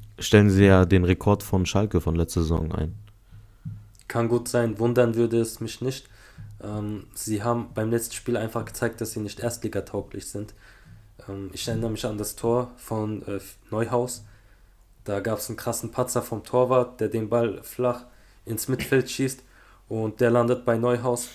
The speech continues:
Speaker 2: Der nimmt ihn erst gar nicht an, nee, direkt, äh, Schuss aufs Tor, nimmt ihn und ja, der Ball landet im Tor. Ähm, Fürth, wirklich allen, äh, Fürth-Fans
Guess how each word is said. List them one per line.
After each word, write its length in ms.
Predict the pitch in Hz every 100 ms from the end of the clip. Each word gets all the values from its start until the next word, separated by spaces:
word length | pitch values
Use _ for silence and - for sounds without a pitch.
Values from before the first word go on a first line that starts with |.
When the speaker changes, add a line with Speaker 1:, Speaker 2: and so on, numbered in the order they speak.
| - - -
Speaker 2:
Der 80 | 113
nimmt 220 | 131 139
ihn 120 | 123
erst 220 | 113 -
gar 140 | 127 120
nicht 260 | 117 123
an, 220 | 127 123
nee, 240 | 117 127 120 - - - - -
direkt, 400 | 110 123 - -
äh, 120 | 107
Schuss 280 | - 120 -
aufs 220 | 113 -
Tor, 340 | 123 120 117 -
nimmt 240 | 117 117
ihn 180 | 120 113
und 420 | 107 101 104 98 - - - - -
ja, 120 | 101
der 120 | 98
Ball 180 | 98 98
landet 340 | 101 98 92
im 80 | 98
Tor. 260 | - 101 - - - - - - - _ -
Ähm, 420 | 98 101 104 101 -
Fürth, 720 | - - 127 131 - - - _ _ _ -
wirklich 800 | 101 98 113 113 104 - - 107 - - -
allen, 280 | 117 127 113 -
äh, 140 | 113
Fürth-Fans 680 | 101 - 143 - 117 117 -